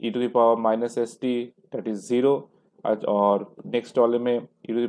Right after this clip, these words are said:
power minus S T में पावर ज़ीरो पुट करेंगे तो वन होगा, लेकिन t भी ज़ीरो है, t में भी पुट करना है, इसलिए all together इसका वैल्यू हो जाएगा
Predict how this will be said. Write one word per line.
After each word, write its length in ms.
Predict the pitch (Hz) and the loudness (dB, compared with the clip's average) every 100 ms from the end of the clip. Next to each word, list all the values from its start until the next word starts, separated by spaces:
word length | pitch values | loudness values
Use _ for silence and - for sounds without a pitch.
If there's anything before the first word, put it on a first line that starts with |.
| 117 | 4
power 260 | 113 117 113 | 6 6 4
minus 380 | 110 110 120 120 | 2 0 -2 -4
S 140 | 120 - | -6 -6
T 80 | 123 | -8
में 160 | 120 117 | -6 0
पावर 300 | 113 113 120 | 4 4 4
ज़ीरो 240 | 120 120 | 2 0
पुट 260 | 117 - - | -2 -8 -4
करेंगे 300 | 120 113 117 | -2 0 -4
तो 120 | 117 | -4
वन 240 | 113 123 120 | -2 -2 0
होगा, 160 | 110 | -2
लेकिन 340 | 107 110 131 - - | -2 -2 -6 -4 0
t 120 | 175 | 2
भी 100 | 151 135 | 2 2
ज़ीरो 280 | 123 113 110 | 2 2 2
है, 180 | 113 - _ _ _ - | 0 -8 _ _ _ -4
t 140 | 143 | -2
में 100 | 139 127 | 0 0
भी 120 | 123 | 0
पुट 240 | 120 110 - | -2 -4 -2
करना 280 | 104 101 101 | -2 -2 -6
है, 120 | 101 _ _ _ _ 113 | -8 _ _ _ _ -16
इसलिए 360 | - 107 104 - | -6 -2 -2 2
all 200 | 104 113 110 | 4 4 0
together 360 | 101 101 104 101 | -2 -2 0 -2
इसका 240 | - 101 | -4 -8
वैल्यू 320 | 95 95 98 | -4 -4 -4
हो 100 | 95 | -6
जाएगा 380 | 90 98 95 | -4 -2 -2